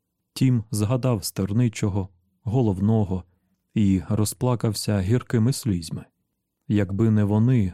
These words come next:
лежав би він зараз на такій купині під водою, на глибині п'ятисот футів.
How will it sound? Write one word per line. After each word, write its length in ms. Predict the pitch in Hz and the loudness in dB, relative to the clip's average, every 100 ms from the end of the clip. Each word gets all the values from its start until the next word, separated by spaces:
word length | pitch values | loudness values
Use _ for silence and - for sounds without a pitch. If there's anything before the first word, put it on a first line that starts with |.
| - | -2
лежав 400 | 113 123 139 123 | -2 0 0 0
би 140 | 107 | 0
він 160 | 104 101 | 2 2
зараз 480 | 104 110 101 - - | 2 2 0 -2 -4
на 120 | 110 | -2
такій 320 | 127 117 113 | -2 0 -2
купині 500 | 101 135 110 107 98 | 0 -2 0 0 0
під 200 | 90 117 | 0 0
водою, 520 | 117 131 110 82 82 - _ _ - | 2 0 0 -4 -8 -16 _ _ 0
на 180 | 110 | 0
глибині 640 | 95 113 107 110 123 113 101 | 2 0 2 2 4 2 0
п'ятисот 540 | 139 131 127 - 117 | -4 -4 -4 -4 -6
футів. 480 | - - 92 - - | -4 -4 -4 -4 -18